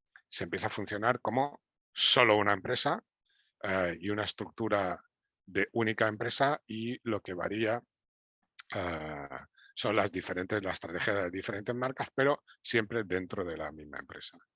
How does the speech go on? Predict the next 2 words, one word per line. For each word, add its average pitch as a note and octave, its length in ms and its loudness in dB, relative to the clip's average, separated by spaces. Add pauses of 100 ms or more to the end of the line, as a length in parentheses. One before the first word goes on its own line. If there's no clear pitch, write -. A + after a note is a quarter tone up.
(800)
Eh, F#2 760 6 (2000)
el A#2 360 0